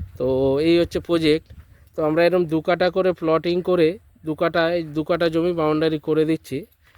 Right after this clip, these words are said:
এই রাস্তা সমেত দু কাটা জমি। তো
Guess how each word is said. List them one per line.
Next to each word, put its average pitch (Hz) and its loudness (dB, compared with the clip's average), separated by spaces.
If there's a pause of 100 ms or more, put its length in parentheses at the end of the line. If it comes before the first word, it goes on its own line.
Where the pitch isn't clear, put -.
(280)
এই 123 -2
রাস্তা 175 2
সমেত 190 0
দু 151 -4
কাটা 143 2
জমি। 104 -6 (1700)
তো 131 2